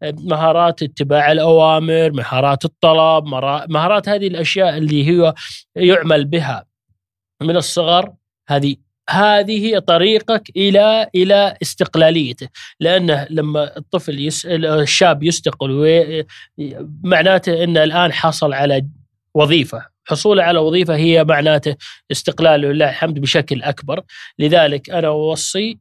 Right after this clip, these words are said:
و-، وبشدة على موضوع التدخل المبكر، أوكي، وعدم التهاون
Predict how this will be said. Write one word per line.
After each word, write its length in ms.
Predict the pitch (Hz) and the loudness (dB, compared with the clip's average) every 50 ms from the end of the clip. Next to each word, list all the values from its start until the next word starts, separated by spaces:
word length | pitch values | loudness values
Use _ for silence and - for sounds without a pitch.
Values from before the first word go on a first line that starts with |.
| _ _ - | _ _ -12
و-، 380 | 151 147 147 147 143 139 160 156 | -10 -8 -8 -8 -8 -6 -4 -2
وبشدة 540 | 151 156 147 - - 170 165 165 196 190 | 0 0 0 0 -2 -2 0 2 2 2
على 260 | 165 151 151 147 147 143 | 2 2 0 0 0 0
موضوع 460 | 147 143 147 147 160 170 185 190 180 - _ - | 2 0 0 0 0 0 0 0 -2 -2 _ -12
التدخل 540 | 151 - 156 147 156 190 180 - - 214 208 | -6 -4 -4 0 0 0 0 0 0 0 0
المبكر، 720 | 208 202 202 196 185 214 202 202 - - 240 254 - - _ _ _ _ _ _ _ _ _ _ _ _ _ _ _ _ _ _ _ - | 0 0 -2 0 0 0 0 -2 -4 -4 -4 -4 -4 -6 _ _ _ _ _ _ _ _ _ _ _ _ _ _ _ _ _ _ _ -10
أوكي، 280 | 143 127 - 196 208 | -10 -6 -4 -2 0
وعدم 340 | 185 151 147 156 156 165 165 | 2 2 2 2 2 2 0
التهاون 640 | 160 156 - 160 147 160 156 143 139 139 135 131 127 | 0 -2 -2 0 2 2 2 2 2 -2 -4 -8 -12